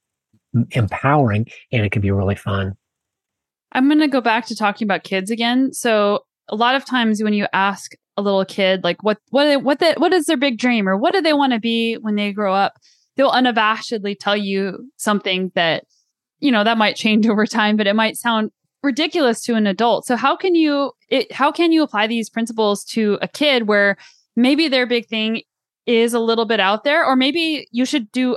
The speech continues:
Speaker 2: everything you can to support them to go after that big thing? How can these principles be applied to kids?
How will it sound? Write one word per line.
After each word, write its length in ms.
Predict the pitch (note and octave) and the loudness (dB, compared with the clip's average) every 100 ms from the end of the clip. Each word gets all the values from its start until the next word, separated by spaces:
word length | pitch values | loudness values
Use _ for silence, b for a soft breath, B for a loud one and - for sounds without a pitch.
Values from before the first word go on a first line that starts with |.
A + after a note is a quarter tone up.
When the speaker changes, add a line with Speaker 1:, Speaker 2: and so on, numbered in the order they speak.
| - | -2
Speaker 2:
everything 380 | A#3+ C#4 C#4 C4 | 0 0 2 2
you 100 | B3 | 2
can 220 | A#3+ B3 | 0 0
to 80 | B3 | -2
support 320 | A#3 B3 B3 | -4 -4 -2
them 100 | B3+ | -2
to 60 | A3+ | 0
go 120 | G#3+ | 0
after 280 | G#3 - A3 | 0 -2 -2
that 200 | D#3 - | -2 -2
big 160 | F3+ - | -8 -6
thing? 260 | G3 F#3 G3+ - B B | -6 -6 -6 -12 B B
How 120 | - A#3+ | -2 0
can 160 | C4+ | 2
these 180 | B3 A#3 | 2 2
principles 360 | A#3 G#3+ A3+ G#3 | -2 0 -2 0
be 120 | A3 | -2
applied 340 | G3 F#3+ F#3 | 0 0 -2
to 60 | F#3 | -6
kids? 520 | - F#3 - - - | -8 -6 -6 -12 -18